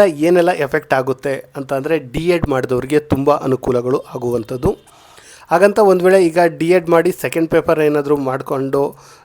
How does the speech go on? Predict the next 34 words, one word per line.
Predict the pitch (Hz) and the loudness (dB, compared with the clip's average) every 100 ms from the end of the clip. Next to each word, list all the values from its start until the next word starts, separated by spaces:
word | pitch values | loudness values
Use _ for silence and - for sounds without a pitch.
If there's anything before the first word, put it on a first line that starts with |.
| - | -8
ಆ, | 143 139 | -2 -2
ನಂದು | 139 139 139 | -2 -2 -2
ಹೆಂಗಿದ್ರಲ್ಲ | 143 139 127 131 | -2 -4 -4 -6
ಬಿ | 131 156 | 0 2
ಎಡ್ | 151 | 4
ಆಗಿ | 147 147 147 | 2 0 -2
ನಂದು | 143 139 | -2 -4
ಸೆಕೆಂಡ್ | 127 139 143 | -6 -4 -2
ಪೇಪರ್ | 147 139 139 | -2 -2 -2
ಆಗಿದೆ | 135 139 151 | -4 -4 -4
ಅಥವಾ | 156 160 147 | -4 -2 -2
ಬಿ | 127 151 | -2 2
ಎಡ್ | 160 147 | 2 2
ಮಾಡಿ | 143 139 147 | -2 0 0
ನಾನು | 139 | -2
ಫಸ್ಟ್ | 127 135 - | -4 -6 -2
ಪೇಪರ್ | 147 156 | 0 0
ಆಗಿದೆ | 139 135 135 | -2 -2 -4
ಅಂದ್ರೆ | 131 131 175 - - - | -2 -4 -6 -10 -20 -6
ಅವ್ರು | 147 143 | -2 -2
ಇಲ್ಲಿ | 165 | -4
ಅಪ್ಲೈ | 147 139 135 | -6 -4 -2
ಮಾಡೋಕ್ಕಾಗಲ್ಲ. | 131 120 139 156 | 0 -2 0 0
ಒಂದ್ | 180 156 147 | 2 0 2
ವೇಳೆ | 151 156 | 2 0
ಡಿ | 131 | 2
ಎಡ್ | 156 151 | 2 2
ಮಾಡಿ | 147 139 160 202 _ - - - 131 | 0 -2 -2 -4 _ -20 -20 -14 -4
ಡಿಗ್ರಿ | 156 170 175 | -2 4 4
ಆಗಿ | 151 156 | 4 2
ನೀವು | 151 - | 0 0
ಸೆಕೆಂಡ್ | 127 - 156 | -2 -2 2
ಪೇಪರ್ | 160 151 151 | 2 2 0
ಕೂಡ | - | -2